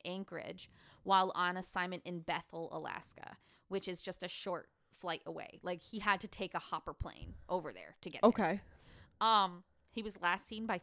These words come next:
Speaker 1: friends on June fifteenth of two thousand and one,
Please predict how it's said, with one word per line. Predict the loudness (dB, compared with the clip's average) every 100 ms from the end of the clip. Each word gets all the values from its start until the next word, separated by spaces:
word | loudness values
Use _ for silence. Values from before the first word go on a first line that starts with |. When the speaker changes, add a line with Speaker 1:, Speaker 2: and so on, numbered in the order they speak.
| -4
Speaker 1:
friends | -4 -2 -4 -6 -4
on | -2
June | -4 -6
fifteenth | -8 -8 -8 -8 -10
of |
two | -10 -8
thousand | -8 -6
and | -6 -4
one, | -2 -4